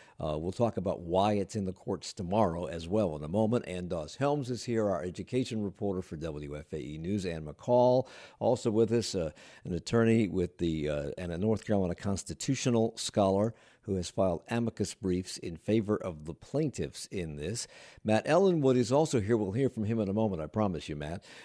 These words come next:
Uh, he's the director of the Education and Law Project at the North Carolina Justice Center, and Mitch Kokai is a political analyst from the John Locke Foundation. So you were in the middle of <laughs> trying to explain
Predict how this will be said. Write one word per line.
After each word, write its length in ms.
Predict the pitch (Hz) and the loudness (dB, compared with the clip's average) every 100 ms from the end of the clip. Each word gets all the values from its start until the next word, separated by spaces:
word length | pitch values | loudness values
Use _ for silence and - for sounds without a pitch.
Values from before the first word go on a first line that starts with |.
| - | -8
Uh, 120 | 82 | -4
he's 240 | 98 107 95 | -2 -2 -4
the 80 | |
director 460 | 82 98 110 110 98 | -6 -4 -4 -4 -6
of 100 | 82 | -6
the 120 | 82 | -6
Education 600 | 101 101 92 101 101 80 | -6 -6 -4 -4 -2 -6
and 100 | 76 | -6
Law 240 | 82 95 98 | -2 0 0
Project 500 | 98 82 78 78 - | -4 -6 -6 -8 -8
at 140 | 73 | -6
the 180 | 82 80 | -6 -6
North 280 | 98 90 - | -6 -6 -6
Carolina 340 | 90 78 76 | -6 -6 -8
Justice 440 | 73 127 120 117 107 | -2 -2 -2 -4 -4
Center, 300 | 113 101 95 | -2 -2 -2
and 100 | 101 | -2
Mitch 220 | 147 - | -4 -2
Kokai 480 | 110 95 82 67 71 | -2 -2 -4 -8 -12
is 140 | - | -14
a 40 | - | -6
political 500 | 92 92 87 87 69 | -4 -4 -4 -6 -6
analyst 400 | 78 78 73 - | -6 -8 -8 -10
from 120 | 76 | -10
the 80 | 71 | -8
John 380 | 82 71 73 - - _ - | -8 -8 -10 -14 -20 _ -4
Locke 480 | 95 85 - - - | 0 0 -2 -16 -20
Foundation. 720 | _ - 73 67 73 65 - - | _ -8 -8 -8 -10 -10 -14 -4
So 140 | 95 | -2
you 180 | 98 110 | 0 0
were 140 | 117 | -2
in 100 | 113 | -2
the 80 | 117 | -2
middle 240 | 135 147 | -2 -2
of 100 | 120 | -4
<laughs> 20 | - | -2
trying 280 | 190 - | 0 0
to 160 | - 202 | 4 6
explain 720 | 190 - - - 170 - 123 | 6 2 -4 0 0 0 -6